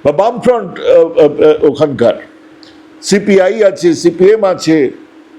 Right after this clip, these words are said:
হ্যাঁ, ফরওয়ার্ড ব্লক আছে, তো তারা যে সরকার আছে ওখানে, সেই সরকার রুল ফর্ম করে ফেলেছে।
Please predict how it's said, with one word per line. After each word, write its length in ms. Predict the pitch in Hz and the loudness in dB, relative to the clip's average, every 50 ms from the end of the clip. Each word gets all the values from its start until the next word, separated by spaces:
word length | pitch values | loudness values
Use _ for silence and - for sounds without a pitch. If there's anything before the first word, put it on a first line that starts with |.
| - | -6
হ্যাঁ, 200 | - 208 214 196 | 0 2 2 2
ফরওয়ার্ড 340 | 151 - 143 151 170 190 214 | 2 2 2 2 2 2 0
ব্লক 280 | 208 233 233 220 - 196 | 0 -2 -2 -2 0 0
আছে, 380 | 180 165 - - 226 196 - - - - - - - - - - - _ - - | 0 0 0 0 0 0 0 -2 -8 -16 -20 -20 -20 -20 -20 -20 -20 _ -4 0
তো 100 | - 403 | 0 0
তারা 600 | 202 - - 202 226 240 269 277 277 269 247 - - 180 | 0 2 2 4 4 4 2 0 0 -2 -4 -6 -6 -8
যে 280 | 165 151 196 214 208 | -2 2 2 2 2
সরকার 500 | 208 - 190 175 165 - - 214 214 208 - | 2 2 0 0 0 2 2 4 4 4 2
আছে 360 | - - 165 156 156 - 196 | 0 0 -2 -2 2 2 2
ওখানে, 420 | 185 160 123 - 135 117 110 - - - - - - - - - - - | 2 2 0 -2 -2 -2 -2 -8 -12 -14 -18 -20 -20 -20 -20 -20 -14 -8
সেই 320 | - - 190 208 240 349 | -4 0 0 0 0 -2
সরকার 520 | - - - - 190 - - 233 240 254 247 - - - - _ - _ - - - - - - - - - - - - - _ - - - | -4 0 0 0 0 0 0 0 0 0 -2 -4 -14 -20 -20 _ -20 _ -20 -20 -20 -20 -20 -20 -20 -20 -20 -20 -20 -20 -20 _ -8 -4 0
রুল 260 | 143 180 240 262 247 | 2 2 2 2 0
ফর্ম 380 | - - 208 190 190 202 208 196 | 0 0 2 2 2 2 -2 -4
করে 240 | - 214 208 180 | 0 2 2 2
ফেলেছে। 400 | - - - 95 85 - - - | 0 -2 -6 -8 -8 -8 -10 -18